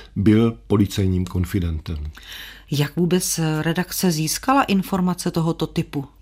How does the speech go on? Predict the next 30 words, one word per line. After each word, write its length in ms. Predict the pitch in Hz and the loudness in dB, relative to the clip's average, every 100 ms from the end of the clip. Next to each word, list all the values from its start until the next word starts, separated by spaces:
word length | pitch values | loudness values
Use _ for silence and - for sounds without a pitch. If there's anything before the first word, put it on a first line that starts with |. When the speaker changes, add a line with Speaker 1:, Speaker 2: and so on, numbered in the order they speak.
| - - - | -20 -20 -10
Speaker 1:
Kompromitující 880 | - 120 123 147 151 156 156 151 147 | 2 2 4 4 4 2 0 2 2
materiál 720 | 95 - 104 104 110 110 117 | 2 2 4 4 4 2 2
nalezli 440 | 104 110 113 120 | 4 4 4 2
v 80 | 123 | 0
pozůstalosti 800 | - 110 107 101 117 110 110 131 | 2 2 2 0 2 2 2 2
redaktora 520 | 110 101 101 - 107 | 2 2 0 0 0
Národních 480 | 101 101 104 101 104 | 2 2 2 0 -2
listů 380 | 101 82 - 104 | -2 -4 -2 2
Josefa 340 | 104 107 101 | 4 2 0
Aníže, 520 | 104 104 104 98 85 85 - - | 0 2 2 2 -2 -8 -18 -20
který 300 | - 123 120 | 0 4 4
zemřel 480 | 110 113 110 113 110 | 4 2 2 2 2
v 60 | 110 | 0
předchozím 580 | - 104 - 95 104 | -4 -2 0 2 2
roce. 400 | 98 92 - 82 78 - | 2 0 -4 -10 -12 -10
A 260 | 92 104 98 - - | -2 0 -2 -4 2
tento 360 | 120 110 120 | 2 4 4
materiál 720 | 92 95 120 117 120 123 123 | 4 2 4 6 6 6 4
použili 600 | 123 113 110 113 107 110 | 2 4 4 6 4 4
v 100 | 110 104 | 4 2
době, 320 | 95 90 110 | 2 4 4
kdy 140 | 98 | 4
se 140 | 98 104 | 2 2
jim 120 | 104 | 4
to 120 | 98 | 2
hodilo, 360 | 90 104 104 104 | 2 6 6 6
tedy 260 | 104 92 | 2 2
o 120 | 101 | 2
rok 160 | 101 95 | 0 -2
později. 520 | - 95 92 92 78 | 0 2 4 2 0